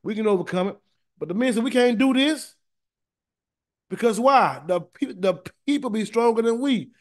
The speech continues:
Now, wait a minute. What did Yah tell them to go do? Search the land out. Don't worry about the people. And the thing,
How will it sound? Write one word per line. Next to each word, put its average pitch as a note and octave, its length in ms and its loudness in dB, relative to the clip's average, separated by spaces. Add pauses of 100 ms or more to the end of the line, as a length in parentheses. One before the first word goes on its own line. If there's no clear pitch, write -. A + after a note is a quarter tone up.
(120)
Now, A3+ 200 0
wait C4+ 200 6
a C4 40 0
minute. G3+ 380 2 (880)
What B3 240 4
did C4+ 120 0
Yah B3+ 220 2
tell A#3+ 220 0
them A#3 60 -6
to A#3 40 -8
go A#3 240 -4
do? G3 380 -6
Search A3 320 -4
the F#3+ 100 -4
land G#3+ 420 4
out. E3+ 220 0
Don't F3+ 340 -6
worry A3+ 400 2
about F#3+ 380 -6
the F#3+ 80 -12
people. A3+ 420 -12 (380)
And G3 140 0
the F#3 40 -2
thing, B3 320 2